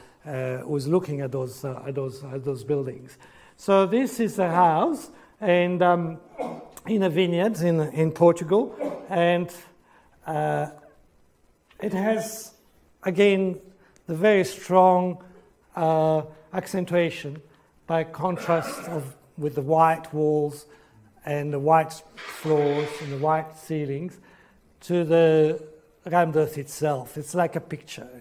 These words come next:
basically, and, and it is... Uh, accentuated in that way. And, um, so it, the people also can relate because, you know, there is a standard furniture, there is a rug, there is a kitchen, and so,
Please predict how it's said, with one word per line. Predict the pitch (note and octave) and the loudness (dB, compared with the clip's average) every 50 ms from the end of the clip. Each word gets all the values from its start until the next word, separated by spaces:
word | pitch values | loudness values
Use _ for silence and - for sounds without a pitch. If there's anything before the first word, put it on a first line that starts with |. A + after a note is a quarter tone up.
| B2+ B2+ | -14 -10
basically, | C3+ C3 B2 - - C3 - - D3 C#3+ | -10 -10 -10 -10 -14 -18 -12 -6 -6 -4
and, | C#3+ D3 D3 D3+ D3 - | -4 -4 -8 -10 -10 -8
and | D#3 D3+ D3+ D3+ | -8 -6 -4 -4
it | D3 D3 D3 D3 | -4 -6 -6 -4
is... | E3+ F3 F3 D3+ - - - - - - - _ _ _ _ _ _ _ _ - | -4 -4 -4 -4 -6 -14 -20 -20 -20 -20 -20 _ _ _ _ _ _ _ _ -6
Uh, | F3 D#3 D#3 D3+ D3 C#3+ C#3+ C#3+ C#3 - - _ _ _ _ _ _ _ _ _ - | -4 -2 -2 -2 -2 -4 -4 -6 -8 -12 -20 _ _ _ _ _ _ _ _ _ -6
accentuated | E3+ F3 - - - - E3 D#3 C#3+ - - D3 D3 C#3+ C#3+ C#3+ C#3+ C3+ | -6 -6 -6 -8 -8 -6 -6 -6 -6 -6 -4 -2 -2 -2 -2 -4 -6 -8
in | C3+ C3+ C3+ | -6 -6 -6
that | C3+ C3+ C3 C3+ - - D3+ | -6 -6 -8 -8 -12 -10 -6
way. | C#3+ C#3 C3 A#2 A2+ B2 C3+ C3+ - - | -6 -4 -4 -6 -10 -14 -18 -20 -16 -14
And, | D#3+ D3 C#3 C#3 C3+ C3+ C3+ C3 C3 | -12 -10 -8 -8 -8 -8 -8 -8 -8
um, | C3+ C3 C3+ - - _ _ _ _ _ _ _ _ _ _ | -8 -8 -10 -14 -20 _ _ _ _ _ _ _ _ _ _
so | - - - F#3+ F#3 F#3 F#3 F#3 F3+ F3+ - - - - _ _ _ _ - | -10 -2 2 6 6 6 6 6 4 0 -6 -14 -20 -20 _ _ _ _ -14
it, | - G3 F3 E3 - - | -12 -12 -12 -12 -16 -14
the | F#3+ F3 | -14 -6
people | - A3+ C4 B3+ B3 A#3 G#3+ | -2 -2 -2 2 2 4 4
also | G3+ G#3 G#3 - A3 | 4 4 2 0 -4
can | G#3 - G#3+ G3+ G3 | -4 -2 -2 0 2
relate | G3 G#3 G3+ A3+ B3 G#3+ D#3+ - - - | 4 4 4 4 2 2 0 -6 -10 -12
because, | D#3+ C#3+ - E3+ E3+ D#3 D#3 | -12 -10 -6 -6 -6 -4 -4
you | F#3+ G3 | -6 -6
know, | E3+ E3 G3+ | -6 -6 -6
there | G3 E3 D3+ | -6 -6 -6
is | D3+ C#3+ D3+ | -6 -8 -10
a | D3+ | -12
standard | - - - E3 D#3 D#3 D3+ D3+ D3 | -14 -10 -6 -6 -4 -4 -6 -8 -10
furniture, | - - - E3+ D#3+ D#3 D#3+ F3 F3 E3 - - G3+ G#3 A3 G#3+ F#3 | -12 -14 -10 -8 -6 -6 -6 -8 -10 -12 -12 -10 -8 -6 -6 -6 -6
there | D#3+ D3+ | -6 -8
is | C#3+ C3 | -8 -6
a | D3 C#3 C3+ | -8 -8 -6
rug, | C#3 C3+ C3 C#3 D3+ F#3 F#3+ D#3+ C#3+ | -6 -6 -4 -2 -2 -2 -2 -4 -4
there | C#3+ C#3+ C#3 | -4 -4 -4
is | C#3 B2+ | -4 -6
a | C3+ C3 | -8 -10
kitchen, | - - D3+ - - - - E3+ F3+ | -10 -12 -12 -12 -12 -14 -10 -8 -8
and | G3+ G#3 F#3+ E3 D#3 C3+ - | -6 -6 -6 -8 -8 -10 -6
so, | - D#3+ D3 C#3+ | -4 -4 -4 -4